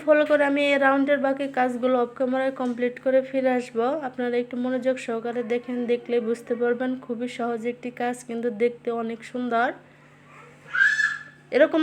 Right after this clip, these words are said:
আপনাদের আরও ভিডিও দেখার ইচ্ছে থাকলে প্লিজ আপনারা আমাকে কমেন্টস করে জানাবেন। ওই টপিক্সের উপরে আবারও আমি ভিডিও তৈরি করে আপনাদেরকে দেখাবো। ধন্যবাদ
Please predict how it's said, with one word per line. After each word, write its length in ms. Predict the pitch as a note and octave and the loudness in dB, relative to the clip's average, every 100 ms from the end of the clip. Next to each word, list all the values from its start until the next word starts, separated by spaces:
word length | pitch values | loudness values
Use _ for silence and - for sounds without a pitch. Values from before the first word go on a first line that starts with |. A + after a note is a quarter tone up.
| D#4 | 4
আপনাদের 320 | D#4 D#4 C#4 C4+ | 4 4 6 8
আরও 120 | C#4 C#4+ | 6 4
ভিডিও 240 | C#4+ D4 C#4+ C#4 C#4 C#4 - - - C5+ C5 - C5 - - - - | 2 4 4 4 0 -4 -20 -20 -20 -18 -18 -18 -18 -18 -18 -6 0
দেখার 240 | C#4 D4 C#4 | 4 6 4
ইচ্ছে 200 | C#4 D4 C#4 | 4 2 2
থাকলে 220 | C4+ C4+ C4+ | 0 -4 -2
প্লিজ 240 | B3+ C4 C4 | -2 -2 -4
আপনারা 220 | B3+ B3+ B3+ | -2 0 0
আমাকে 200 | B3 B3 B3+ | 0 -2 -2
কমেন্টস 280 | B3 B3 B3 - | -2 -4 -4 -4
করে 140 | B3+ A#3+ | -2 0
জানাবেন। 340 | B3 B3 B3 B3 | -2 0 0 0
ওই 60 | A#3+ | -2
টপিক্সের 440 | A#3+ A3+ A#3+ A#3+ B3 | -2 -2 -4 -2 -2
উপরে 200 | A#3+ A#3+ A#3+ | 0 0 0
আবারও 220 | A3 A#3 A#3+ A#3 | -2 -2 -2 -2
আমি 120 | A#3+ A3+ | -4 -4
ভিডিও 260 | B3 A#3+ B3 C4 C4+ | -4 0 0 0 0
তৈরি 180 | B3 A#3+ | -2 -2
করে 140 | B3 A#3 | -2 -4
আপনাদেরকে 540 | A#3 A#3 A3 G#3+ A3 B3 C4+ - - - - - | -4 -4 -2 -4 -2 -4 -4 -12 -20 -20 -20 -2
দেখাবো। 360 | A#3+ B3 B3 B3 C#4 E4 - _ _ _ - - - - - - - - | 0 0 0 0 0 -4 -12 _ _ _ -20 -20 -20 -20 -20 -20 -20 -2
ধন্যবাদ 320 | C4 D4+ D4+ | 2 6 6